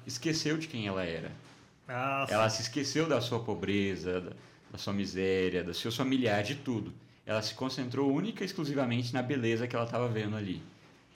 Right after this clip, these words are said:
Speaker 1: E aí começa a narrar que quando ela vai sair de lá, ela começa a descer os degraus da, dos degraus da galeria,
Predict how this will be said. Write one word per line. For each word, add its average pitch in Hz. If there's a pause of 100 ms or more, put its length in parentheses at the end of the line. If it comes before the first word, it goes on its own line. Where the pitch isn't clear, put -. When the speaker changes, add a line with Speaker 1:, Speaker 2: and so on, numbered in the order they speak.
(300)
Speaker 1:
E 143
aí 131 (300)
começa 113
a 123
narrar 117
que -
quando 131
ela 127
vai 120
sair 110
de 110
lá, 110
ela 117
começa 113
a -
descer 123
os 120
degraus 92
da, 90
dos 92
degraus 90
da 90
galeria, 87